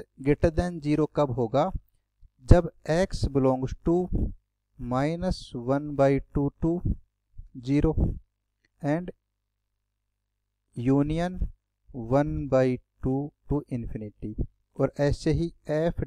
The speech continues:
dash x less than zero कब होगा, जब x belongs to minus infinity to one by two, minus one by two union zero to one by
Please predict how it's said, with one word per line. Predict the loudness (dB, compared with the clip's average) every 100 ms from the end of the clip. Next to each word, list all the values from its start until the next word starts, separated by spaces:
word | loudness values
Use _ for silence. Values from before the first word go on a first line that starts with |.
| 0
dash | 2 2 -2 -10 _ -4
x | -4 -4 -4 -4 -6 -20 _ _ _ _ -4
less | 4 8 10 10
than | 8 4
zero | 2 2 2
कब | 0 2
होगा, | 0 0 0 0 -6 _ _ -14
जब | -4 -2 -2 -6 _ -4 -2
x | 0 -2 -4 -2 -2
belongs | -2 -2 -6 -8 -4
to | -4 -4 -8 -6
minus | -4 -4 0 0 0 -4
infinity | -6 -4 -4 -4 -4 -6 -4
to | -4 -4 -2
one | -2 -2 -2
by | -2 -2 -6
two, | -6
minus | -4 -4 -2
one | -2 0
by | 0 0 -2
two | -6 -8 _ _ _ _ _ _
union | -4 2 2 2 0 -2 -4 -12 _ _ _ _ -18
zero | -2 4 6 6 2 0
to | 0 -2 -6 -6 -4
one | -2 -2
by | 0